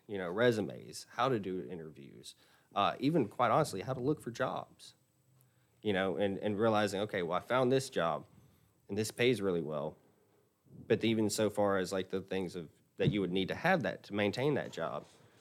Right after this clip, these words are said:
which would be, you know, okay, do you have a car for that? You know, the things like that, and that's what we do, and we teach.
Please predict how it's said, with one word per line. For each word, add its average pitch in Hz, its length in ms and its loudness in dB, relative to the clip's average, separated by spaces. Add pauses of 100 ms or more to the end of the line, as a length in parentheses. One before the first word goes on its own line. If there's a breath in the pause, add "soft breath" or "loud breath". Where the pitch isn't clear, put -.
(120)
which 110 200 0
would 104 120 2
be, 95 280 2
you 95 120 -2
know, 85 180 0
okay, 98 240 0
do 90 80 -6
you 98 100 -2
have 101 140 0
a 120 40 -6
car 143 300 2
for 87 180 -6
that? - 240 -8 (580)
You 107 100 -8
know, 95 260 -6 (140)
the 101 360 2 (640)
things 175 200 8
like 131 180 4
that, 110 200 2
and 101 80 -2
that's 95 140 -10
what 104 140 -4
we 92 80 -6
do, 95 160 -4
and 90 80 -2
we 87 80 -8
teach. - 460 -12